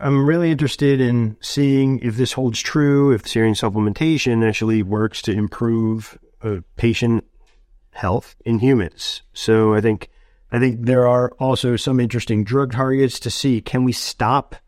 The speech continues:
the diabetic livers and kidneys from getting rid of the serine? The supplementation is promising, but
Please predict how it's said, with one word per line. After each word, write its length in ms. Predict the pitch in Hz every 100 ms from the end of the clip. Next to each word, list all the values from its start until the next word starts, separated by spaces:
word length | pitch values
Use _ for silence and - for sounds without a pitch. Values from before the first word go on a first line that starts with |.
| _ _ _ _ _ -
the 220 | 113 113
diabetic 580 | 113 117 117 117 113 113
livers 800 | 123 113 85 82 - - - - -
and 240 | 104 95
kidneys 760 | - 123 120 95 85 87 - -
from 380 | - 104 104 107
getting 320 | 104 117 117
rid 100 | 170
of 60 |
the 60 | -
serine? 320 | - 76 60 - _ _ _ _ _ _ _ _ _ _ _ _
The 100 | 113
supplementation 1120 | 113 139 147 127 113 120 123 147 147 156 160 -
is 140 | 113 -
promising, 680 | - 139 156 175 180 190
but 260 | 131 107